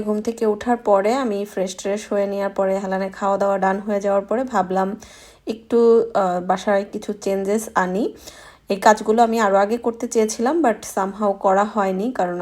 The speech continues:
আসলে অনেক ব্যস্ত থাকা হয়। তো আমি, আহ, সোফার কুশন কভারগুলো চেঞ্জেস করে নিচ্ছিলাম। আসলে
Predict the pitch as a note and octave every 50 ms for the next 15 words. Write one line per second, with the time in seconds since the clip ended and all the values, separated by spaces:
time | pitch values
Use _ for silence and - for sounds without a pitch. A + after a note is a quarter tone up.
0 | F3+ F#3+ - - F#3+ F#3 F#3 F#3 F#3+ F#3 F3+ F3+ F#3+ F#3+ - G3+ - - G#3 -
1 | G#3 G3+ G#3+ G#3+ G#3 C4 A4+ A4+ - - - - - - - - - - _ -
2 | - G#3 G3+ G3 G3 G3+ G3+ G#3 G#3 G#3 G#3 G#3 G#3+ - - - - F#3 - -
3 | G#3 G#3 - A3 G3+ G#3 G#3 - G#3 A3 - A#3+ A#3 A3+ - G#3+ G#3 G#3+ G#3 G3+
4 | G#3 G3+ G3+ G#3 G#3 G3+ F#3 F#3 F#3 F#3+ F#3+ - - - G3 F#3+ G3 G3+ G3+ F#3+
5 | F#3+ - - - G#3 A3 B3 F4 A#4 - - - - - - - - - A3+ A3
6 | - B3